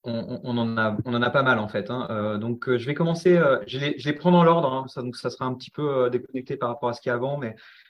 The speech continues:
mais ça me semble intéressant quand même. Alors, il y a Alain qui pose, euh, la question de comment faire pour que les pilotes des Pyrénées et autres régions difficiles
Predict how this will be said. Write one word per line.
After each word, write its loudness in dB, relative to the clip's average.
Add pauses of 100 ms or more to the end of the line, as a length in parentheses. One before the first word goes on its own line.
mais -6
ça -6
me -4
semble -6
intéressant -4
quand -6
même. -4
Alors, -4
il -6
y -2
a 2
Alain -2
qui -10
pose, -4
euh, -2
la -4
question -8
de -6
comment -2
faire -2
pour -12
que -4
les 0
pilotes 2
des -4
Pyrénées -6
et -4
autres -6
régions 0
difficiles -4